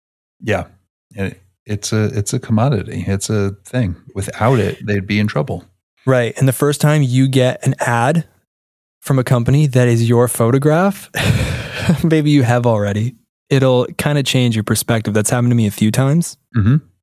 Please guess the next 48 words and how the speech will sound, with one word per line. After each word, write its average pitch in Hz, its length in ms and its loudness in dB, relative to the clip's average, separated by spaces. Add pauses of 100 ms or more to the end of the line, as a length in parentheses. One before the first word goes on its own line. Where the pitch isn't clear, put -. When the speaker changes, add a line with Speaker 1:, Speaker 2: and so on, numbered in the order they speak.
(320)
Speaker 2:
And 127 180 2
you, 120 160 2
you 139 160 2
sit 139 240 0
there 131 100 2
on 120 80 2
your 110 100 0
phone 135 220 0
and 123 80 0
you 110 60 0
go, 113 100 2
"How 175 180 0
many 208 160 4
other 151 140 2
people 117 500 0 (560)
like 127 200 0
me 120 400 4 (220)
sitting 135 200 0
here 120 340 4
on 123 140 2
a 117 220 2 (500)
Thursday 131 380 2
evening 127 300 4
are 104 100 0
getting 123 260 2
this 117 140 2
ad 127 320 0
and 113 100 0
actually 117 340 0
heading 117 360 2
to 117 80 0
checkout 113 440 0
because 110 320 -2
of 101 220 -2
this 113 140 2
shot - 360 0
I 110 120 -2
took?" - 420 -4 (960)
I - 60 0
Speaker 1:
Right. 117 80 0
Speaker 2:
guarantee 123 480 2
you, 113 80 2
you'll 107 120 0
start 107 220 -2
charging 107 300 0
a 95 80 -2
lot 98 320 -4
more. - 340 -8